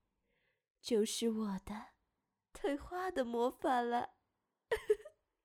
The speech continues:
期待吗？怎么，这么讨厌吗？那么，就好好坚持住吧。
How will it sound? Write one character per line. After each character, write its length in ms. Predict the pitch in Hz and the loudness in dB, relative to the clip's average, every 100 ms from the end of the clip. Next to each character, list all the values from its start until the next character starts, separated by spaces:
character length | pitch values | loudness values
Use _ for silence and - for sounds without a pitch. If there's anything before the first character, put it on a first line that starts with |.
| _ _ - 932 - - - _ _ _ | _ _ -6 -6 -6 -12 -20 _ _ _
期 220 | - - | -6 0
待 300 | 359 370 381 | 0 2 2
吗？ 240 | 311 302 - _ _ _ _ _ _ _ _ _ _ - - - _ _ _ _ | 2 0 -2 _ _ _ _ _ _ _ _ _ _ -20 -20 -20 _ _ _ _
怎 400 | - 247 233 190 | -8 -4 -4 -2
么， 720 | 170 156 165 175 170 160 165 - _ _ _ _ _ _ _ _ | -4 -4 -6 -6 -8 -10 -14 -20 _ _ _ _ _ _ _ _
这 280 | - 403 403 | -4 -2 2
么 120 | 392 | 0
讨 300 | 277 269 240 | 0 0 0
厌 280 | 226 269 277 | 2 2 0
吗？ 320 | 262 254 254 _ _ _ _ _ _ _ _ _ _ _ _ _ _ _ _ _ | -2 -4 -6 _ _ _ _ _ _ _ _ _ _ _ _ _ _ _ _ _
那 180 | 320 339 | 0 2
么， 460 | 311 311 294 285 - _ _ _ _ _ _ _ - | 2 2 -2 -8 -16 _ _ _ _ _ _ _ -2
就 180 | 226 202 | 0 0
好 140 | 165 | -2
好 180 | 147 180 | -4 -4
坚 300 | - 285 302 | 0 0 2
持 180 | - 147 | -2 -2
住 260 | - 147 | -4 -6
吧。 300 | - - - | -8 -14 -14